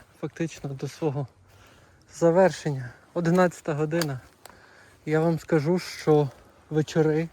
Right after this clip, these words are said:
ночі і навіть ранки є дуже-дуже-дуже холодними. Це осінь на нас крокує дуже впевнено. І фактично цього дуже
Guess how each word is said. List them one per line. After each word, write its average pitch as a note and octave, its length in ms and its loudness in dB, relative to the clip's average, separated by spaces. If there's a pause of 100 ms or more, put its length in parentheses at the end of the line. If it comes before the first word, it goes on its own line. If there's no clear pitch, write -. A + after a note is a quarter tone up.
(580)
ночі D3+ 480 -2 (960)
і D3+ 60 -6
навіть D3 320 -2
ранки D#3 420 -2
є C#3 200 -4
дуже-дуже-дуже C3+ 1200 -2 (340)
холодними. C#3 680 4 (1300)
Це D#3 320 4 (1080)
осінь F#3 420 6
на D#3+ 120 4
нас E3 340 2 (280)
крокує F3 680 4 (840)
дуже E3 240 2
впевнено. D#3 680 -2 (380)
І D#3 160 -2
фактично D#3 680 -4
цього D3+ 340 -2 (720)
дуже D#3 420 0